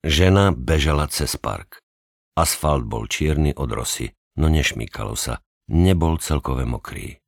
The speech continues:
Bežala isto, v pravidelných tempách zaberala rukami a zhlboka vydychovala. Nohy zvyknuté na záťaž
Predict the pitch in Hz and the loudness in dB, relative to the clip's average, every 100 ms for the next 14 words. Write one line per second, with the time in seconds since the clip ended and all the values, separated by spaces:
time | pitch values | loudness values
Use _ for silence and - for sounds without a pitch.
0 | _ _ _ _ _ - 76 71 69 65 | _ _ _ _ _ -6 -2 0 -2 -2
1 | - 71 - - 80 - _ 73 65 67 | -4 -6 -6 -4 -4 -4 _ -2 -2 -2
2 | 64 62 60 - 78 73 73 78 76 69 | -2 -4 -6 -6 -2 -2 -2 0 0 0
3 | 67 64 64 64 60 69 - 69 71 - | -2 -2 -2 -2 -4 -6 -4 -2 -2 -2
4 | 62 - 67 64 - 64 58 - - 50 | -6 -6 -6 -6 -8 -8 -8 -12 -12 -10
5 | 50 50 50 - _ _ _ - 95 107 | -10 -10 -12 -14 _ _ _ 2 4 6
6 | 104 78 87 110 - 107 - 80 80 87 | 6 4 2 0 2 0 2 4 4 4
7 | 82 78 - 69 65 - | 2 0 0 -4 -4 -6